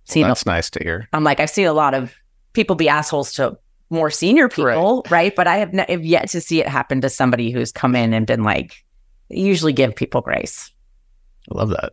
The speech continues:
Speaker 2: That's
Speaker 1: Yeah.
Speaker 2: awesome.
Speaker 1: Yeah. But no, I, every company I've had to fight for that. It's, I remember being at another agency here in town that's still around, so I won't say who it was, but I had a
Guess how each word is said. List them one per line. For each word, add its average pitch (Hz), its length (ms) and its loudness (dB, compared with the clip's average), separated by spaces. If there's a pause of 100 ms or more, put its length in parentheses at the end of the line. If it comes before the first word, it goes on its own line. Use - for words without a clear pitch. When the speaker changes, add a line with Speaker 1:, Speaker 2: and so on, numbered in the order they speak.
(140)
Speaker 2:
That's 87 100 -4
Speaker 1:
Yeah. - 120 0
Speaker 2:
awesome. - 240 -6 (120)
Speaker 1:
Yeah. - 320 -2 (160)
But - 220 2
no, 120 280 4
I, 135 140 -4 (160)
every 143 240 0
company 117 360 -2
I've 110 100 -2
had - 140 -4
to - 60 -10
fight - 240 -4
for - 120 -4
that. - 240 0 (320)
It's, - 380 -4 (840)
I 131 80 2
remember 135 480 0 (240)
being 135 320 2
at 123 220 0 (520)
another 131 400 -2
agency - 460 -6
here 139 240 -4
in 156 100 -2
town 156 440 -4 (160)
that's - 200 -6
still - 280 0
around, - 360 -2
so - 140 -6
I 160 60 -4
won't - 200 -8
say - 140 -6
who 156 140 -6
it - 180 -8
was, - 380 -2
but - 240 -2 (840)
I 143 120 0
had 135 160 0
a 135 220 0